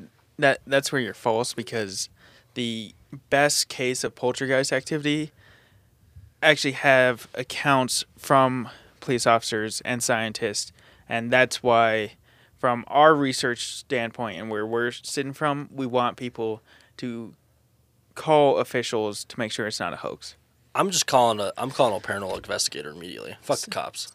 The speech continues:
Speaker 1: See, but when people are skeptical, who are they going to believe? Are they going to believe a, an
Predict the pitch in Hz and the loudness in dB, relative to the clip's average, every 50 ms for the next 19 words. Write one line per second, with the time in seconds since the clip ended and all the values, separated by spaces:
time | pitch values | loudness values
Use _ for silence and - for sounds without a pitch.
0 | _ _ - - - 208 196 165 180 170 143 131 - - _ _ - 160 151 147 | _ _ -8 -6 -4 -4 0 4 6 8 8 8 6 0 _ _ -8 -6 -6 -4
1 | 143 165 165 147 165 151 135 123 - - - 151 156 - - 147 - 127 113 110 | -4 -4 0 4 4 6 6 4 2 2 2 2 2 2 0 -4 -2 0 0 0
2 | 120 131 143 143 139 127 123 120 117 117 110 104 95 98 117 110 - - - 78 | 2 2 4 4 4 4 4 2 2 0 -2 -6 -4 -4 -2 -2 -2 -4 -6 -6
3 | 110 107 107 104 110 104 104 104 104 107 107 110 110 104 107 107 - - - - | -6 -4 -4 -4 -4 -6 -6 -6 -4 -4 -2 -2 -4 -4 -8 -10 -12 -18 -18 -10
4 | - 113 113 104 101 101 101 92 107 110 - _ _ _ - - _ _ _ _ | -4 -2 -2 0 -2 -2 -4 -6 -8 -10 -12 _ _ _ -20 -20 _ _ _ _
5 | _ _ _ _ _ _ _ _ _ _ - - 92 107 104 101 98 95 90 | _ _ _ _ _ _ _ _ _ _ -12 -8 -6 -6 -6 -6 -8 -10 -10